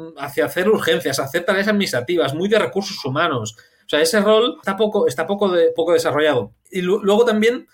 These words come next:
los indicadores, se habla mucho de indicadores, pero esos indicadores quedan a un nivel muy gerencial, no, no llegan al día a día, ¿no? En el mundo industrial, el operario sabe perfectamente cómo va la producción,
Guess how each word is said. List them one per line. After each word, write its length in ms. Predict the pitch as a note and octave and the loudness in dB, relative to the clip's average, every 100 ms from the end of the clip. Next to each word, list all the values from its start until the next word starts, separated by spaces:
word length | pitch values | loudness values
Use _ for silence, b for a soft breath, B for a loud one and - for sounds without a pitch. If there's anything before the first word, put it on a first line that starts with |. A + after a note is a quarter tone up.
| - | -4
los 220 | E3+ E3+ | -2 0
indicadores, 520 | E3 D3 D3 G3 G#3+ | -2 0 2 4 4
se 60 | A3+ | 2
habla 120 | A3+ | 2
mucho 180 | A3+ G#3 | 2 2
de 60 | |
indicadores, 640 | F#3+ F3+ F3 G3+ G#3+ C#4 - | 0 0 2 4 4 2 -2
pero 160 | D#3+ | -4
esos 160 | F3+ A3+ | -2 -4
indicadores 540 | A#3 G#3+ D#3+ F3+ B3 | -4 0 2 2 0
quedan 260 | - F3+ G#3+ | 0 0 2
a 60 | |
un 80 | G#3 | 2
nivel 320 | F#3 E3 A3+ | 0 0 -2
muy 160 | F3+ G#3 | 0 0
gerencial, 720 | G#3+ D3+ G#2 C3 A3+ E3 G#2 | 0 -2 -4 -2 0 0 0
no, 180 | C#3 E3 | -4 -4
no 140 | F#3 | -2
llegan 360 | G#3 G#3 C4 G3 | 0 0 2 0
al 160 | B2+ B2 | 0 0
día 200 | B2 A#2 | -2 -2
a 40 | |
día, 220 | A2+ G#2+ | -2 -4
¿no? 140 | A2+ G3+ | -2 -2
En 80 | |
el 80 | F3+ | -2
mundo 200 | E3 G#3+ | -2 -2
industrial, 640 | A#3+ F3+ - C#3 D#3 C#4+ - b b b | 0 0 0 0 0 0 -4 b b b
el 140 | - D3+ | 0 0
operario 720 | D#3 C#3 F3+ A3+ F3+ A#3 - _ _ | 2 2 2 2 2 0 -4 _ _
sabe 320 | - A3 B3 | 0 2 4
perfectamente 720 | A3+ G#3 G#3 E3 F3 C#4 A3+ | 2 0 -2 -2 0 0 -2
cómo 320 | - D#3+ D3 | 0 0 2
va 220 | C#3 C#3+ C3 | 2 2 2
la 100 | C3+ | 0
producción, 800 | D3 C3 A#2+ - A2+ G2+ G2+ | 0 0 -2 -2 -2 -4 -10